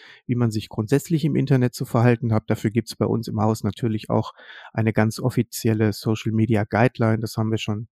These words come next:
seit vielen, vielen Jahren. Aber darüber hinaus, wir sprechen nach wie vor immer noch über das Thema Kennzeichnungspflicht, das ich kenntlich machen muss, wenn ich über das Unternehmen schreibe, um nicht möglicherweise in die Falle einer Abmahnung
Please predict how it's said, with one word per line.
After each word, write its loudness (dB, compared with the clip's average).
seit -6
vielen, 0
vielen -4
Jahren. 0
Aber 6
darüber 8
hinaus, 6
wir -2
sprechen 0
nach 2
wie 0
vor 2
immer 4
noch 2
über -2
das -4
Thema 0
Kennzeichnungspflicht, -2
das -2
ich -6
kenntlich -4
machen -2
muss, -2
wenn 0
ich -6
über 2
das -2
Unternehmen 0
schreibe, 4
um 0
nicht -4
möglicherweise -2
in -4
die 0
Falle 2
einer 4
Abmahnung 2